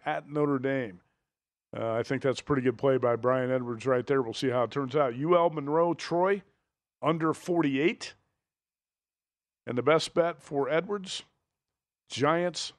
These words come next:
minus three against the Lions. So he's actually opposite of, uh, what Chris Sanook played on that one.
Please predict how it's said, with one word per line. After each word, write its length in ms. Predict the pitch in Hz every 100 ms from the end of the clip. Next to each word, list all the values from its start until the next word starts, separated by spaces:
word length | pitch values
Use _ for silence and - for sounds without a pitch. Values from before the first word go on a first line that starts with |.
| _ -
minus 420 | 131 160 151 -
three 460 | - 147 160 135 _ _ _ _ _ _ _ _
against 320 | 107 127 123
the 60 | 123
Lions. 460 | 120 139 107 69 -
So 200 | 123 113
he's 260 | 127 127
actually 480 | 127 123 - 120 107 - _ _ _ _ _ _ _ _ _ _ _ -
opposite 580 | 127 151 143 - 117 113 _
of, 220 | 139 110 113
uh, 140 | 113
what 220 | 120 117
Chris 260 | - 123 -
Sanook 220 | 120 117
played 220 | - 127 120
on 140 | 113
that 180 | 135 113
one. 180 | 80